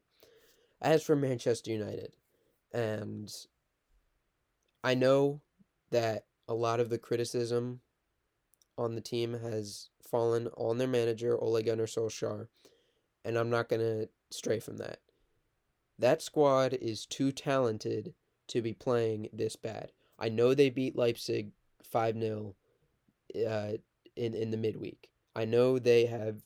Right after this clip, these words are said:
shown signs of life under Ole last year and this year, but he just isn't the right man for the job. They are so inconsistent, unbelievably inconsistent. How do you come off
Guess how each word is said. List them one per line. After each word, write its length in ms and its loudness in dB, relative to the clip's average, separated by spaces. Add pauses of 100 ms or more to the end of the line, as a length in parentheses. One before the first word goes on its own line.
shown 380 -2
signs 460 2
of 140 0
life 420 0 (300)
under 300 2
Ole 480 2 (880)
last 360 -2
year 160 2
and 140 0
this 200 -4
year, 260 -6 (380)
but 120 -8
he 220 -2
just 380 0
isn't 280 -4
the 100 0
right 180 2
man 240 -4
for 120 -10
the 100 -6
job. 360 -10 (380)
They 180 4
are 200 -2
so 480 2
inconsistent, 800 -6 (200)
unbelievably 680 2
inconsistent. 600 -8
How 120 -2
do 60 0
you 80 -2
come 220 -4
off 280 0